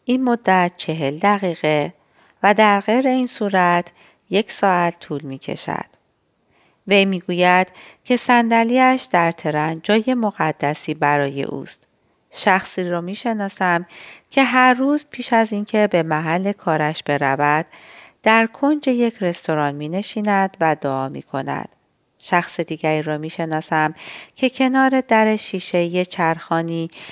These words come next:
که مشرف به یک باغ است می‌نشیند و دعا می‌کند. خانمی هم در اتاق کارش در منزل خود دعایش را به وسیلهٔ کامپیوتر می‌نویسد.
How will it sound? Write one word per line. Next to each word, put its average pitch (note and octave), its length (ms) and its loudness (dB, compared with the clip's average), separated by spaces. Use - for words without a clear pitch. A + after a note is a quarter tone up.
که A#3 120 0
مشرف A#3 500 -2
به A3 160 0
یک F3+ 240 -2
باغ D3+ 260 0
است D3 300 -4
می‌نشیند D#3+ 640 -6
و D3+ 240 -4
دعا C#3+ 260 0
می‌کند. C#3 580 -8
خانمی C#4+ 500 0
هم C4 400 2
در F3+ 280 2
اتاق E3+ 420 -2
کارش E3 580 0
در D#3 360 2
منزل D#3+ 500 -4
خود D3+ 460 -2
دعایش F3+ 800 -2
را D#3 240 0
به B3+ 160 0
وسیلهٔ B3+ 560 0
کامپیوتر D3+ 760 -4
می‌نویسد. C#3+ 840 -8